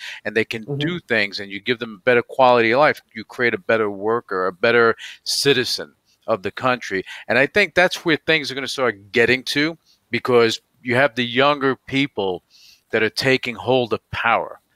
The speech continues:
Speaker 1: I don't know what's
Speaker 2: Yeah.
Speaker 1: happening in Nigeria now, but I know in Ghana that has happened. And it's going to
Speaker 2: Mm-hmm.
Speaker 1: happen systematically throughout certain countries. But again, you know, like in Cote d'Ivoire, you, you have situations, they have, uh,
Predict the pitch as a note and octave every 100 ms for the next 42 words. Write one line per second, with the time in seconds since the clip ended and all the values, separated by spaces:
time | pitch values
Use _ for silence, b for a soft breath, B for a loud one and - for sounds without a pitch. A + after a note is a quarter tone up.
0 | B B B A#2 D3 D#3 C#3 C#3+ D3 D#3
1 | C#3 C3+ A#2+ G#2 B2+ F#3+ C#3 A2+ G#2+ F2
2 | G#2+ A#2 B2 A#2 G2 A#2 C3 C#3+ C#3+ G2+
3 | A2 A2 G2+ A2+ A2 - D#2 E2 _ B
4 | B B G#2+ A2 - C3 C3+ B2+ A2 C3
5 | B2+ B2 - C#3 - A#2 A#2+ B2 A#2+ -
6 | G#2+ G#2+ G2+ B B _ A#2+ A#2 A2+ A#2
7 | - C3+ A2 - B2+ C3 - G2 F#2+ F2+
8 | - B B - A#2+ A2+ G#2+ C#3 A2+ G2
9 | _ _ _ _ _ _ _ A2 A#2 A2+
10 | A2+ A2 A2 - C3 B2+ A#2+ C#3 G#2+ G#2
11 | G#2+ A2+ A2 A2+ B2 A#2+ - B B -
12 | C3+ A#2+ C#3 C#3 - G2+ G#2+ G2+ - G2
13 | F2+